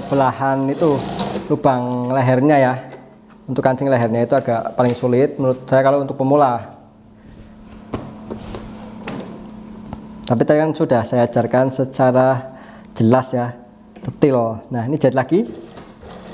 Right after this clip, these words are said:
sampingnya. Ini saya dari sisi belakang, kita pertemukan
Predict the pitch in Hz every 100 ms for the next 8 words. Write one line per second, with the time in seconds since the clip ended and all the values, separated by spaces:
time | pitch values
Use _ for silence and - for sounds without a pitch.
0 | - - - 139 131 131 135 135 151 190
1 | 180 - - - - - - - 135 160
2 | 165 165 170 135 123 - 135 131 113 139
3 | 165 196 185 - - 135 127 - 139 139
4 | 160